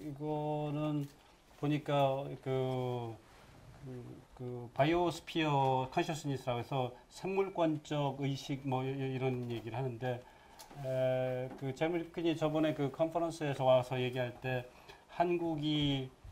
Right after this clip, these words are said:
아, 이런 어떤 그 한국이 되게 이렇게 어떤 면에서 아이티가 되게 개-, 발-, 발달했다고 이제 인식을 하고 있는데 그러면서 이렇게 스마트 어떤 소사이어티, 인프라스트럭처를 가지고 소-, 스마트 소사이어티로 가야 된다고 얘기하면서,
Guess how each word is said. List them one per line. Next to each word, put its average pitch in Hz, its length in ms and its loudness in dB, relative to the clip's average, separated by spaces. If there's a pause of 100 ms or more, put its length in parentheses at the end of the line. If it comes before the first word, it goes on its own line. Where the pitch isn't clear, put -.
(220)
아, 123 800 4
이런 143 220 6
어떤 135 320 0
그 135 80 0
한국이 156 240 2
되게 139 160 2
이렇게 131 220 0
어떤 139 460 4
면에서 139 200 6
아이티가 135 280 2
되게 123 180 -2
개-, - 180 -8
발-, 131 220 0 (100)
발달했다고 131 580 0
이제 113 140 -4
인식을 123 380 -4
하고 135 160 0
있는데 117 420 -2 (340)
그러면서 143 280 -2
이렇게 135 120 -2
스마트 139 1300 4
어떤 120 240 -4
소사이어티, 147 800 -2 (200)
인프라스트럭처를 139 600 -2
가지고 127 260 0
소-, 135 180 -10
스마트 156 420 6
소사이어티로 139 680 -2
가야 127 280 2
된다고 120 400 -2
얘기하면서, 127 840 0